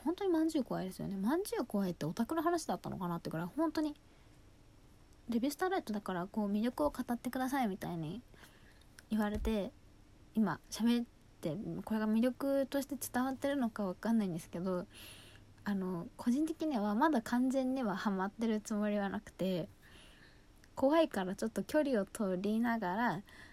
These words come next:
遠くからまだ見守ってる気持ちでいる。ね、なんかね、近くにまだ本当に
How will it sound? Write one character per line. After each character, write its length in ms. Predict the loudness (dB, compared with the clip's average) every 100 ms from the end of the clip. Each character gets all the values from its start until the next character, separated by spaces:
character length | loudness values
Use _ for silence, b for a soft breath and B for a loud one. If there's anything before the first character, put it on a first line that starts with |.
| B -20 -20 -20 -20 -20 -2
遠 180 | 2 2
く 120 | 2
か 140 | 2 4
ら 120 | 4
ま 120 | 0
だ 120 | 0
見 160 | 2 2
守 260 | 2 0
っ 40 | -2
て 180 | -4 -4
る 120 | -2
気 120 | -2
持 160 | -4 -2
ち 160 | -2
で 100 | -2
い 100 | -2
る。 160 | -4 -6 -12 -20 -20 -20 -20 -20 -20 -20 -20 -20 -20 -20 -20 -20 -20 -20 -20 -20 -20 -20 -20 -20 -20 -20 -20 -20 -20 -20 -20 -20 -20 -4
ね、 340 | -2 0 0 0
な 260 | 0 -2
ん 40 | -2
か 140 | -2
ね、 140 | -4 -4
近 280 | -6 -6
く 160 | -2 0
に 160 | 0 0
ま 160 | 0
だ 120 | -2
本 260 | -4 -4 -4
当 120 | -4
に 260 | -2 -2